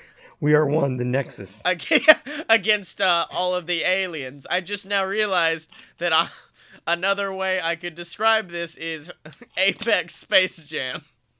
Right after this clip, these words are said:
Speaker 2: <laughs> And s-,
Speaker 1: <laughs>
Speaker 2: come on and slam. Welcome to Apex Space Jam.
Speaker 1: Hey, if we can get Shaquille O'Neal involved.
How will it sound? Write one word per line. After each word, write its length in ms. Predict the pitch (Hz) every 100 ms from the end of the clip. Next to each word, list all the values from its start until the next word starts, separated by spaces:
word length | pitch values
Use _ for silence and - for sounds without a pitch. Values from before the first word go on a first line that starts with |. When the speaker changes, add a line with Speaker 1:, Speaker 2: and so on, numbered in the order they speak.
| _
Speaker 2:
<laughs> 440 | _ _ _ _ - -
And 120 | 226
s-, 240 | 190 - 160 247 - - _ _ _
Speaker 1:
<laughs> 560 | _ - 349 294 240
Speaker 2:
come 240 | - 220 269
on 220 | 277 294
and 120 | 320
slam. 540 | - 247 247 214 208 202
Welcome 500 | 220 233 202 285 294
to 100 | 240 196
Apex 480 | 226 233 233 233 185
Space 560 | - 175 180 185 -
Jam. 440 | - - 151 127 - _ - - - _ _ _ _ - 190 - - -
Speaker 1:
Hey, 180 | 151 -
if 140 | -
we 100 | 196
can 60 | 233
get 100 | -
Shaquille 480 | - - 151 139
O'Neal 280 | 120 120 123
involved. 680 | 113 98 104 107 101 98